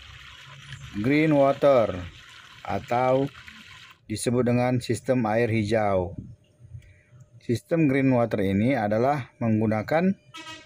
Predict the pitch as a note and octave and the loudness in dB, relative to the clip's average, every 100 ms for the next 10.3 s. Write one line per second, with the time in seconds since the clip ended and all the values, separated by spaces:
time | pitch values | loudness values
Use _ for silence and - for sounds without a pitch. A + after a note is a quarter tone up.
0 | _ _ _ _ _ _ _ _ _ _ | _ _ _ _ _ _ _ _ _ _
1 | _ _ - - _ _ B2 A#2+ C#3 A2+ | _ _ -20 -20 _ _ -8 -4 -2 2
2 | B2+ D3 F3 F3 - _ _ - _ B2+ | 4 4 2 2 -4 _ _ -20 _ 0
3 | C#3+ A#2 C3 C3 C#3 B2 A2+ B2+ A#2 G2 | 2 4 4 4 2 2 0 0 -2 -4
4 | F#2+ _ - - - - - - - - | -8 _ -20 -20 -20 -20 -20 -20 -20 -20
5 | - - - - _ G#2+ G#2+ C#3 D3+ B2+ | -20 -20 -20 -20 _ -2 2 2 4 4
6 | B2+ B2+ A#2 - D#3+ E3+ D3+ C3+ A#2 A#2 | 2 2 -2 2 4 4 4 4 4 2
7 | C#3 B2+ B2+ A#2+ B2 C3 A2 A2+ G#2 F#2 | 2 2 4 4 2 0 2 2 2 2
8 | F2 E2+ - - - - - - - - | -2 -4 -14 -20 -20 -20 -20 -20 -18 -18
9 | - _ - B2 B2 B2+ B2+ B2 C3 D#3+ | -18 _ -2 0 2 4 4 4 2 2
10 | F#3 F#3 | 2 2